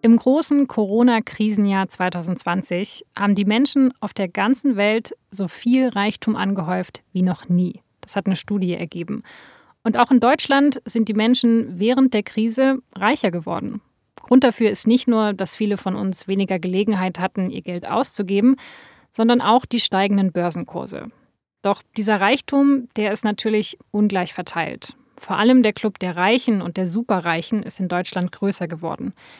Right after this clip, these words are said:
Während viele andere Menschen in Kurzarbeit waren oder ihren Job sogar gleich ganz verloren haben. Die Corona-Krise, die hat die Ungleichheiten in Deutschland noch verstärkt. Jetzt bleibt die Frage, müsste da der Staat nicht gegensteuern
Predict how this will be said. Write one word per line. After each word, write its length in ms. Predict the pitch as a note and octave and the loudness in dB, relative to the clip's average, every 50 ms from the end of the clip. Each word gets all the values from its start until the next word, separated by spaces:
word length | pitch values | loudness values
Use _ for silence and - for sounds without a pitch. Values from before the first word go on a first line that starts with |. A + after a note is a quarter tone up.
| - _ _ _ _ _ _ _ - | -20 _ _ _ _ _ _ _ -4
Während 240 | F#3 F#3 F#3 F3+ | -2 0 -2 -2
viele 260 | - - G#3 G3 G3 - | -2 0 0 0 2 6
andere 280 | G3+ A#3 C4 C4 A#3+ | 8 8 8 8 8
Menschen 400 | A#3 A3+ A3 A#3 - - A#3+ A3 | 4 4 4 2 2 2 0 0
in 160 | F#3+ F#3 F3 | 0 -2 -6
Kurzarbeit 600 | - - C4 D#4 - - G#3 E3 F3 E3+ E3+ - F#3 | 2 2 4 4 4 2 2 2 2 -2 -2 -4 -4
waren 340 | F3 F3+ F#3+ A3 B3+ B3+ B3+ - _ | -2 0 2 4 2 2 2 -2 _
oder 180 | - G3 G3 G3 | -4 -2 0 0
ihren 220 | E3+ F#3 F#3+ F#3+ F3+ | 0 0 -2 -4 -2
Job 220 | - F#3+ G3+ G3+ - | 0 0 0 0 -2
sogar 360 | - F#3+ F#3 F3+ F3 F3+ - - _ | -4 -2 0 0 0 -2 -4 -6 _
gleich 300 | - - F3 E3 - - | -10 -8 -8 -8 -6 -4
ganz 260 | - F3 F3 F3+ - | -4 -2 -2 -4 -4
verloren 400 | - E3 D#3+ E3 E3+ E3+ E3 F3 | -6 -6 -6 -4 -6 -6 -8 -8
haben. 360 | F3 E3 D#3+ - F3+ - G3+ - _ _ _ _ _ _ _ _ _ _ | -8 -10 -10 -8 -8 -10 -10 -12 _ _ _ _ _ _ _ _ _ _
Die 60 | G#3+ - | -4 -2
Corona-Krise, 1040 | - G#3+ G3+ G3+ B3+ D4 D#4 C#4+ C4 - - C4+ B3+ B3+ A#3 B3+ B3+ B3+ C4+ - - _ _ - | 0 0 2 4 4 4 2 2 0 -2 0 0 0 2 2 2 2 2 0 -2 -10 _ _ -4
die 100 | F#3+ F3+ | -2 -2
hat 140 | F#3+ - | -2 -2
die 100 | - G3+ | -4 -6
Ungleichheiten 760 | - - B3+ D#4 D#4 C4+ G3 F#3 - - F#3 F3+ - - G3 F3 | 0 2 2 2 4 2 0 0 0 -2 -2 -4 -2 -4 -4 -4
in 100 | F3+ E3+ | -4 -2
Deutschland 560 | F3+ F3+ G3+ - - - A3 A#3 A#3+ - - - | -2 -4 -4 -4 -4 -2 0 0 0 0 -2 -6
noch 160 | - F#3+ F#3 - | -6 -6 -6 -4
verstärkt. 720 | - G3 F3+ - - - F3+ D#3+ C3+ - _ - - - _ _ - - - - - - _ _ _ _ _ _ _ _ _ _ | -4 -4 -2 -2 -4 -4 -4 -6 -6 -8 _ -16 -18 -18 _ _ -20 -20 -20 -20 -20 -20 _ _ _ _ _ _ _ _ _ _
Jetzt 180 | G#3+ - - | -8 -4 0
bleibt 220 | - B3 B3 - C#4+ | 0 0 0 0 -2
die 60 | B3+ | -4
Frage, 560 | - - F#3+ G3+ A#3 A#3+ C4+ C4+ C#4 C#4 - - _ _ _ - | 0 0 2 2 2 2 2 2 2 2 0 -6 _ _ _ -2
müsste 400 | G#3 G3+ A3 C4+ - - - A#3 | 0 2 4 2 2 0 -2 -2
da 100 | A3 G#3+ | 0 0
der 160 | G3+ G3+ F#3+ | 0 0 -2
Staat 380 | - - F#3+ F#3+ G3+ G#3 - G#3+ | -2 0 2 2 2 2 0 -2
nicht 320 | G3 F#3 E3 - - - _ _ _ | -2 -2 -4 -6 -12 -16 _ _ _
gegensteuern 720 | - F#3 A3 B3 C4+ C4+ - - C4 C4 C#4 C#4+ D4+ E4 | -2 0 4 4 4 4 2 2 2 2 2 2 2 0